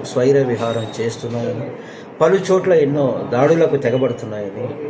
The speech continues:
వైఎస్ఆర్సీపీ నేతలు ప్రస్తావించారు. ఈ సమావేశంలో వైఎస్ఆర్సీపీ నాయకులు, కార్యకర్తల ప్రాణాలకు హాని తలపెట్టడమే కాకుండా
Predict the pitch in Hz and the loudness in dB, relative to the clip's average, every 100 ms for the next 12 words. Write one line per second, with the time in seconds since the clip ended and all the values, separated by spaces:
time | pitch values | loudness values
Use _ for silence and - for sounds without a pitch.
0 | - - - - - 127 139 156 139 139 | -12 -14 -16 -10 0 2 2 2 2 -2
1 | 135 131 123 123 123 110 98 - 127 - | -2 -2 -2 -2 -2 -4 -4 -6 -6 0
2 | 175 165 160 160 160 - 151 156 156 156 | 0 0 2 0 0 0 2 2 0 -2
3 | 156 180 - - - - - - 143 185 | -2 -4 -6 -12 -16 -16 -16 -2 2 4
4 | 214 208 202 175 175 156 160 160 165 - | 4 4 2 0 2 4 4 4 0 0
5 | 131 143 139 139 143 139 127 - 123 127 | 0 0 0 0 2 2 0 -2 0 2
6 | 143 139 135 117 131 139 131 123 123 120 | 2 2 0 0 0 0 0 -2 -2 -2
7 | 120 120 117 117 113 117 127 143 | -2 -2 -2 -4 -4 -4 -4 -6